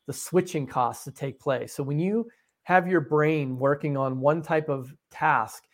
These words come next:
and you switch it to another, you lose some momentum. You, and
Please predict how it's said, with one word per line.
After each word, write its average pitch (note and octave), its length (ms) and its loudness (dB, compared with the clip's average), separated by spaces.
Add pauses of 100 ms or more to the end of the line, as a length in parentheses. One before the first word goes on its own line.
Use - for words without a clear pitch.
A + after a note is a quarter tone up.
(220)
and C#3+ 100 -4
you D3 80 0
switch D#3+ 360 -2
it - 120 -8
to E3 140 -2
another, C#3+ 480 0 (280)
you D3+ 180 2
lose F3+ 360 6
some D#3+ 160 -6
momentum. C3+ 560 -2
You, C3+ 260 -6
and C3+ 360 -2